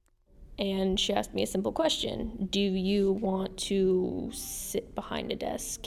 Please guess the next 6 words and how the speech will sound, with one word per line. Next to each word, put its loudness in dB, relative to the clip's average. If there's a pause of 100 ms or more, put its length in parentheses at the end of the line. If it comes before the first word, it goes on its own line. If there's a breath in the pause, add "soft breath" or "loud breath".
and -2 (920 loud breath)
work 4
on, 2 (100)
you 2
know, 0
developing 0